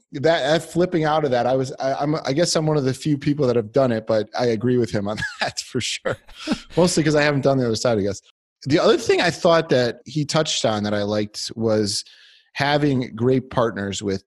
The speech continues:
defined roles. And, you know, I've seen partnerships where people are like, "I'm just gonna start a company with my friends." And that doesn't work 'cause you need, you need to have partners that complement you, that do, are doing something different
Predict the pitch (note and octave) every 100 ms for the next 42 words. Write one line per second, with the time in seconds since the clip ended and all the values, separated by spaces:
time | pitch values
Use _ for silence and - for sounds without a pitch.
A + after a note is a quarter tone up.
0 | _ G2+ - A#2+ A#2+ F#2+ F2 F#2+ C3+ D3
1 | B2+ A2 G#2 A2+ _ _ _ A#2+ A#2+ -
2 | D3 - - - D4+ C#4+ E3 D#3 C#3+ B2
3 | A#2 - _ _ _ _ - - F#3+ G3
4 | D#3 C3+ G#2+ C3 - D#3+ D3 C3 F3+ B3+
5 | A3 - D#3 - E3 D3+ - D#3 D3 B2+
6 | A2 G#2+ G#2 - A#2 F#2+ F#2+ G2 - _
7 | _ _ _ _ - D3 F3+ A#3 B3 A#3
8 | E3 E3 D3+ - - - E3 C3 D3 E3+
9 | C4+ F3+ C3+ G#3+ A#3 F#3+ D3 F3 E3+ -
10 | F3 E3+ C3 A#2 - D3 D3+ A#2+ G#2 F2+
11 | F#2 F2 F#2+ G#2+ C3+ D3 B2+ D#3 F3 D#3+
12 | - C#3 B2+ G#2+ A#2 C3+ - A2+